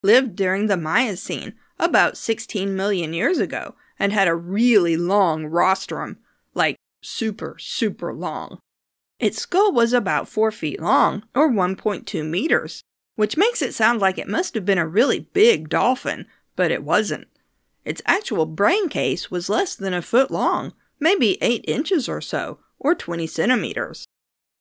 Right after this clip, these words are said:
The rest of the length was rostrum. In other words, it had a head about the size of your head and a long, thin beak full of sharp teeth that was something like three feet long,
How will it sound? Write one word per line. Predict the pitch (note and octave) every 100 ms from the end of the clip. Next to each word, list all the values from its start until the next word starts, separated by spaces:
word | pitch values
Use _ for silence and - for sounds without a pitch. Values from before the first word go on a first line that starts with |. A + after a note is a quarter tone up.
| _
The | F#3
rest | F#3+ F4+ -
of | C4+ G#3
the | G#3
length | A3 A#3+ -
was | E3+ D#3+ D#3
rostrum. | D3+ G3 G#3+ - - - - _ _ _ _ _ -
In | F3
other | F3+ A4+ F#4+
words, | G#3 G#3 G#3+ G3 _ _ -
it | G3
had | G#3+ F#3
a | C#3+
head | F#3 A#3 G#4+ D4 G3+
about | G3 G#3 -
the | G3
size | - G#3 G#3
of | E3 D3+
your | D#3 G3+
head | B3+ D4 D#4 D#4 _ _ _
and | - F#3
a | E3
long, | E3+ G3+ A#3+ A#3 G#3+
thin | - B3 B3+ A3+
beak | A3+ C4+ C4
full | - G#3+ A#3
of | D#3
sharp | - G#3+ G#3 -
teeth | - C4 D#4 - _ -
that | F#3
was | F3+ F3
something | - F4 D#4+ G3+
like | F#3+ E3+ -
three | G3 A#3+
feet | A3+ F#3 F3+ -
long, | D#3+ A3 G3